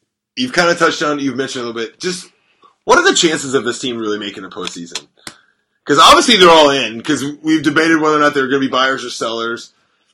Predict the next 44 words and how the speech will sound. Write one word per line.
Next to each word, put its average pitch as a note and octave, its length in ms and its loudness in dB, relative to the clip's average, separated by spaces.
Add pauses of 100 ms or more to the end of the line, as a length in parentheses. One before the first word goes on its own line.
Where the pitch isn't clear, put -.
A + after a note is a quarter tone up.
(200)
or B2+ 120 -4
maybe C#3+ 200 0
staying C3 360 -4
pat. A#2+ 420 -4
I D3+ 320 4
advocated C#3+ 400 0
for C3+ 80 -4
staying A#2+ 320 -6
pat. A#2+ 400 -6 (100)
I, C3+ 380 2 (840)
to G3+ 120 -2
me, G3 440 -2
given G3 240 4
what, - 140 -4
it D#3+ 100 -4
was D3 140 -2
the D3 100 -2
pick, A#3+ 400 0
Oubre D#3 320 4
or C#3 60 -2
Porter, B2+ 320 -4
I A#2 120 -2
did A#2+ 120 -8
not B2 220 -4
wanna A#2+ 140 -10
get A2+ 180 -8
rid G#2+ 180 -10
of, G#2+ 220 -8
especially B2+ 400 -6
for A#2+ 160 -8
a A#2 60 -4
rental. A#2 420 -6 (400)
Obviously, C#3+ 420 0
they C3+ 180 2
made C3 200 0
a B2 120 -2
different C3+ 260 0
decision C#3 460 -2
to A#2 80 -8
get B2+ 260 -6
rid C3 140 0
of A#2+ 100 -4
the A#2+ 80 -8
pick D3 500 -2